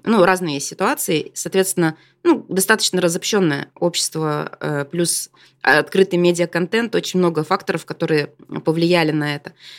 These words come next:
И, соответственно, я очень хотела, чтобы мой ребёнок научился дружить. Дружить, поддерживать, проживать какие-то сложные моменты вместе со своими друзьями, для того, чтобы у них сложилась компания. И скейтбординг как раз идеальный ответ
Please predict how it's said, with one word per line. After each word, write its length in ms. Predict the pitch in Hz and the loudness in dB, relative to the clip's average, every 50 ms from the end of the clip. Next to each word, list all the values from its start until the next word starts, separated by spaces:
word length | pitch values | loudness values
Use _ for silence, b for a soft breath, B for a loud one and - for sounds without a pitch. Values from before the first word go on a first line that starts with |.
| B B B B _ _ _ _ - | B B B B _ _ _ _ -2
И, 380 | 196 208 220 226 226 226 220 220 | 0 2 4 4 4 4 2 2
соответственно, 440 | - 220 202 220 247 247 - - 226 | 0 0 4 4 4 4 4 2 2
я 60 | 247 | 2
очень 120 | 262 - - | 2 2 0
хотела, 260 | 233 233 277 277 269 | 0 0 2 2 2
чтобы 260 | - - - 175 185 | 2 0 -2 0 2
мой 140 | 185 190 190 | 4 4 4
ребёнок 340 | 190 185 196 202 196 196 - | 4 4 2 0 0 -2 -2
научился 400 | 175 165 156 - 175 160 - - | -2 -2 -2 -4 -6 -6 -8 -10
дружить. 440 | 151 156 156 151 147 151 135 - - _ _ _ _ - _ | -10 -10 -10 -8 -8 -10 -12 -14 -20 _ _ _ _ -16 _
Дружить, 440 | - 196 226 220 269 277 269 - - | 0 0 2 2 2 -2 -4 -6 -4
поддерживать, 760 | _ 185 175 160 180 226 226 208 185 180 165 156 156 - - B B B B B B B B | _ -2 -2 2 2 2 2 2 0 -2 -2 -2 -4 -4 -8 B B B B B B B B
проживать 420 | - 175 180 185 185 196 196 190 - | 0 0 2 4 4 4 4 2 -2
какие-то 300 | 196 - 196 185 190 180 | -8 -8 -6 -6 -4 -4
сложные 400 | - 196 202 208 208 220 196 190 | 0 2 2 2 4 4 4 4
моменты 640 | 185 180 180 185 185 185 185 175 175 170 165 165 160 156 | 4 4 4 4 4 2 2 0 2 2 2 2 2 4
вместе 300 | 165 165 165 - - - | 4 2 2 2 -2 -6
со 100 | - 165 | -6 -6
своими 320 | - - 175 170 170 165 | -4 0 2 2 2 2
друзьями, 580 | 156 165 156 160 156 175 160 156 151 156 143 - B B B B B | 0 0 -2 -2 0 0 0 0 0 -2 -4 -8 B B B B B
для 80 | - 170 | -4 2
того, 160 | 180 196 233 | 4 4 4
чтобы 220 | 233 - 226 185 | 4 0 2 2
у 60 | 170 170 | 4 4
них 140 | 180 196 | 4 2
сложилась 420 | - - 185 170 175 185 180 175 - | 0 0 0 0 0 0 0 -2 -2
компания. 460 | - 170 170 - 170 160 156 151 139 | -4 -4 -2 2 2 2 2 0 -2
И 120 | - - | -2 -4
скейтбординг 680 | - - - 180 170 175 214 262 302 277 277 214 - - | -4 -2 0 0 2 4 4 2 4 2 0 -2 -2 -8
как 160 | - - - | -20 -4 0
раз 260 | 185 180 175 - - - | 2 2 2 0 -4 -6
идеальный 640 | - 185 170 160 180 175 175 175 175 175 175 165 160 | -6 -6 0 2 4 4 4 4 2 2 0 -2 -2
ответ 360 | 160 - 185 202 214 - | -2 -2 -2 -2 -2 -4